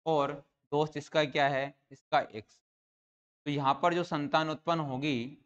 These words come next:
यहाँ पर जो संतान उत्पन्न होगी, वो क्या होगा दोस्त?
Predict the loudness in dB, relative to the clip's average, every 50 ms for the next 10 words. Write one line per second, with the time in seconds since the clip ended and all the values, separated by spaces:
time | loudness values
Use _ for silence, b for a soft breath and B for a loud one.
0 | _ _ _ _ _ _ _ _ -2 -2 0 2 0 0 0 -2 -2 -4 -6 -4
1 | -2 -2 -2 -2 -4 -6 -4 -4 -4 -2 -4 -4 -4 -4 -4 -4 -4 -6 -10 b
2 | b b _ _ _ -6 -6 -6 -4 -2 0 0 0 0 -2 -4 -4 -4 -4 -6
3 | -8 -10 -16